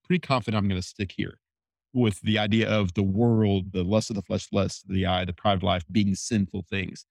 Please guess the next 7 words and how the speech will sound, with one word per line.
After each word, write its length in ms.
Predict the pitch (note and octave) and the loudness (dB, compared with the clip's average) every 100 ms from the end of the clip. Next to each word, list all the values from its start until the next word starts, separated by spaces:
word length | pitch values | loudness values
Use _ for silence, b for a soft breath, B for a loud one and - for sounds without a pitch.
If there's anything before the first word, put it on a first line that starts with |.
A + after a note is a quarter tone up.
| _ _ - | _ _ -2
I've, 340 | A2+ G#2 F#2+ - _ _ _ - | -2 -2 -6 -14 _ _ _ -4
I've 160 | A#2 | -4
heard 380 | - F#3 F#3 C3 - | 2 4 4 2 -6
preached, 340 | - A#2+ A2 - | -2 0 0 0
I 100 | G#2+ | -4
have 360 | - F3 A#2 _ | -2 -4 -4 _
preached 400 | - - - | -16 -16 -20